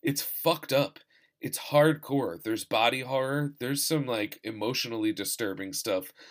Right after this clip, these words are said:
Like, emotional horror that, that kind of lands in areas that I would say are, are inherently problematic and inherently, uh,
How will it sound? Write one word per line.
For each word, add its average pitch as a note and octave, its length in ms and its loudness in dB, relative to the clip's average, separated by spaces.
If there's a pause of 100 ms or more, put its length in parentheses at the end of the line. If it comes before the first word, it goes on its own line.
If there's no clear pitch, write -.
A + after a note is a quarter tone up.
(160)
Like, B2 120 -4
emotional D3 460 2
horror A#2 340 2
that, G#2+ 320 0
that A2 160 -6
kind A#2+ 220 0
of A2+ 140 -2
lands A2+ 420 0
in A2 120 -2
areas G2+ 480 -2
that G2 100 -4
I F#2+ 120 2
would G#2 120 -4
say G2 380 0
are, F#2 540 -2 (560)
are G#2+ 240 4
inherently A#2+ 640 -2
problematic G#2+ 880 -2 (140)
and G2 360 -4
inherently, G#2+ 1040 -4 (640)
uh, G#2 280 2